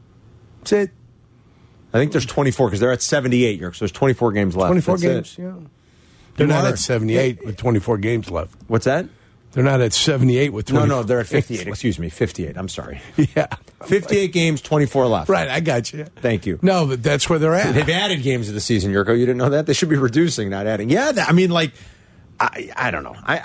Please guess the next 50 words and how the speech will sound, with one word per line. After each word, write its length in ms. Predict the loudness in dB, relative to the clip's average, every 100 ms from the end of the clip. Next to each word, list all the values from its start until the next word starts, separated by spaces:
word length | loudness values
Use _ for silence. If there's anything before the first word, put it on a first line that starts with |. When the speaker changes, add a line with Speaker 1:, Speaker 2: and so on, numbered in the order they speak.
| -4
Speaker 2:
I 40 |
can't 400 | -2 -2 -2 0
even, 300 | 0 2 2
like, 220 | 2 0
muster 400 | 2 0 0 0
up 140 | 0 2
the 160 | 2
energy 300 | 2 0 2 0
or 80 |
the 120 | 2 0
effort 240 | 0 -4
to 120 | -4
get 320 | -2 -2 -4 -4
behind 340 | -2 -2 -2
some 160 | -2 0
sort 160 | 2
of, 40 | 2
like, 160 | 0 -2
playoff 400 | -2 0 -2 -2
push 220 | -2 0
for 140 | -2
this 180 | -4 -4
team. 280 | -4 -4 -2
I'll 140 | 0
watch 240 | 0 0 0
tonight. 280 | 0 0 -4
They're 80 |
playing 260 | -4 0 2
the 60 | 2
Bucks. 320 | 2 0 -2
They're, 100 | -6
they're 220 | -4 -4
playing 300 | 2 2 4
Speaker 1:
No. 60 | 2
Speaker 2:
Giannis 200 | -2 -2
last 240 | -2 0
game 160 | 0 0
before 140 | 2
the 80 | 2
All-Star 340 | 2 2 0
break. 120 | 2 2
Speaker 1:
Watch. 400 | 2 0 -4 -4
There's 400 | -2 0 0 2
no 120 | 2
Speaker 2:
But 60 | 2
Speaker 1:
reason 220 | 0 0
not 180 | -2 0
to 80 | 0
watch. 400 | 0 0 -2 0
Speaker 2:
Yeah. 280 | 2 2